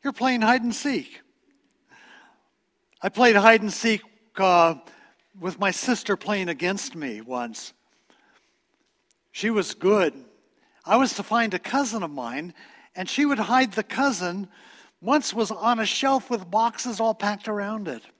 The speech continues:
I could never find it. Then it was my turn to hide. You know, I was obvious right there. But we looked for the coming of Jesus Christ. Ready or not, Jesus is coming.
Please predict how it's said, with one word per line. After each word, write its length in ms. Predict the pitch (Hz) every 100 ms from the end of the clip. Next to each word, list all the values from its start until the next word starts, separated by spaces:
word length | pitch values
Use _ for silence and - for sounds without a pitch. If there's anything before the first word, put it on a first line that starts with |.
| _ _ _ - - - - _ _
I 140 | - 285
could 180 | 277 208
never 380 | 240 320 294
find 340 | 214 226 196 151
it. 100 | 135
Then 100 | 220
it 60 | 208
was 160 | -
my 200 | 185 262
turn 260 | 254 220 190
to 100 | 180
hide. 400 | 175 160 147 127
You 60 | 165
know, 80 |
I 140 | 160 208
was 280 | 170 - -
obvious 640 | - 190 175 147 104 - -
right 260 | 156 160
there. 300 | 156 143 110 - _ _ _ _ _ _ _ _ - - - - _ _ _ _ _ _ _ _ _ _ _ _ -
But 140 | 220
we 100 | 247
looked 420 | 233 254 - -
for 180 | - 247
the 120 | 220
coming 360 | 220 202 190 190
of 80 | 165
Jesus 480 | - 175 156 156 -
Christ. 640 | - 127 107 - - 151
Ready 320 | 147 247 294
or 80 | 269
not, 380 | 269 277 208 - _ _ _ _ _ _ _ _ _ _
Jesus 500 | - 196 208 202 180
is 160 | 196 -
coming. 420 | 196 226 196